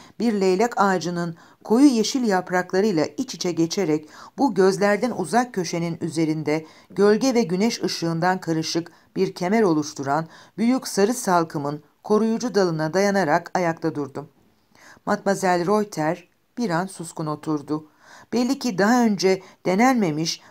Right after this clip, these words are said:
bazı manevralar aklına geliyordu. Ne oldukları da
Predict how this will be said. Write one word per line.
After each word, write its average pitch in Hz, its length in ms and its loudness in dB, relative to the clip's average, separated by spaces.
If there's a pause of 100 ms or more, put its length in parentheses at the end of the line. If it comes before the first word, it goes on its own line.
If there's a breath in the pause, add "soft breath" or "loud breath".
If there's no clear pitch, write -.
(100)
bazı 240 320 4
manevralar 185 640 2
aklına 165 340 0
geliyordu. 151 720 0 (260)
Ne 202 100 -2
oldukları 170 640 0
da 143 220 -2